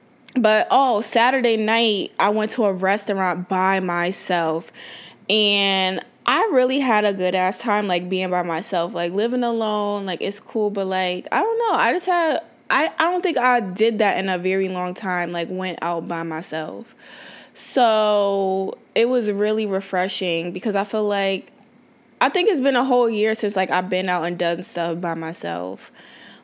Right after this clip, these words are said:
Um, because, like, usually when I go out, whether it's to a bar, restaurant, it doesn't matter, like, I'm always with somebody, so it was nice just having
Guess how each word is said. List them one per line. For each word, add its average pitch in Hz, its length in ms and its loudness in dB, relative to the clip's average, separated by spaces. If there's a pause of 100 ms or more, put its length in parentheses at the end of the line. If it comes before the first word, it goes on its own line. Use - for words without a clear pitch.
(100)
Um, 175 460 -4
because, 196 260 -6
like, 190 180 -2
usually 240 380 -2
when 214 160 -2
I 196 80 -2
go 190 240 -2
out, 190 300 0
whether 220 340 0
it's 240 140 -4
to 214 100 0
a 180 60 0
bar, 180 340 -2
restaurant, 180 400 -4
it 185 40 -2
doesn't 185 260 -4
matter, 165 340 -2
like, 160 220 -4
I'm - 200 -4
always 175 360 0
with 165 220 -2
somebody, 208 600 -4
so 185 260 -2
it 180 40 -2
was 185 160 -4
nice 180 360 -4
just 165 200 -4
having 175 720 -4